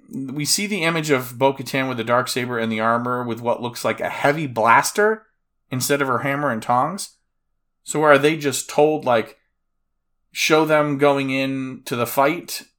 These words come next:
or do they reason with them and say, "Look, the armor's gonna have her, you know, hammer and tongs there, so make sure she gets one of those," 'cause clearly the armor has this blaster thing.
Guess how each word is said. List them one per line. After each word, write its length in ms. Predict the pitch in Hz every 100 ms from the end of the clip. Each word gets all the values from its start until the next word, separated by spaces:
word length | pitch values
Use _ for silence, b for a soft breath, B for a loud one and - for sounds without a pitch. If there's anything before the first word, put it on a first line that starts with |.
| _
or 180 | 135 131
do 160 | 127 127
they 380 | 123 120 117
reason 400 | 104 110 160 156
with 120 | 120 110
them 120 | 107
and 100 | 104
say, 140 | 107
"Look, 380 | 113 110 - - _ _ _
the 120 | - 113
armor's 300 | 127 131 123
gonna 200 | 117 104
have 160 | 101
her, 300 | 92 95 - _ -
you 140 | -
know, 160 | 92 92
hammer 320 | 127 131 120
and 100 | 104
tongs 440 | - 165 165 160
there, 460 | 156 151 156 147 - _ _ _
so 240 | - 110 110
make 180 | 113
sure 140 | - 117
she 180 | - 120
gets 220 | 127 120
one 100 | 127
of 80 | 123
those," 180 | 135
'cause 320 | - 120 117 _ _ _ _ _
clearly 600 | - - 160 170 160 120
the 140 | 110 107
armor 340 | 113 110 107
has 460 | 104 107 107 101 -
this 180 | 104 -
blaster 500 | 101 131 147 - -
thing. 320 | - -